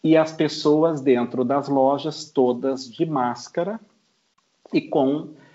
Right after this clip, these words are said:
automaticamente esse distanciamento social. Mas eu posso dizer pra você que aqui a coisa tá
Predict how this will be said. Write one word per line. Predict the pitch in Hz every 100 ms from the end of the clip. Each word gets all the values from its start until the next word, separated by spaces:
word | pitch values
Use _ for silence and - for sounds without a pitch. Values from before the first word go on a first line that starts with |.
| _
automaticamente | - 123 139 127 123 - 139 131 117 120 135
esse | 131 127 -
distanciamento | 123 147 135 135 123 120 131
social. | - 147 -
Mas | 107 113 113
eu | 117
posso | 123 117 120
dizer | 120 120 120
pra | 123
você | 123 120 - - 113
que | - -
aqui | 135 127 - 107 107 135 165
a | -
coisa | 120 120 110 120
tá | 123 113 107 135